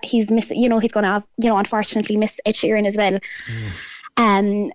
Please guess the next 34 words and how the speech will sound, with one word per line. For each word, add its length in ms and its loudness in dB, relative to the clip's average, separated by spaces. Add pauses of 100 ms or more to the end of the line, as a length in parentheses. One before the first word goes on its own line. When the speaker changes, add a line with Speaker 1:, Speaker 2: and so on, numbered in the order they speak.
(140)
Speaker 1:
<sighs> 200 -2
next 460 0
week, 320 -2
you 60 4
know, 260 4 (140)
um, 500 0
and 100 2
I 20 2
suppose 260 0
he 100 0
also 220 0
has 200 -2
his 100 -10
confirmation 640 -2
as 140 -4
well 120 0
coming 280 0
up. 120 0
So, 540 0
you 80 2
know, 200 4
there's 180 0
a 60 2
lot 160 2
of, 220 0 (960)
there's 160 2
a 40 4
lot 140 4
of 80 0
events, 400 0
I 60 -2
suppose, 300 -2
coming 240 -2
up, 100 -4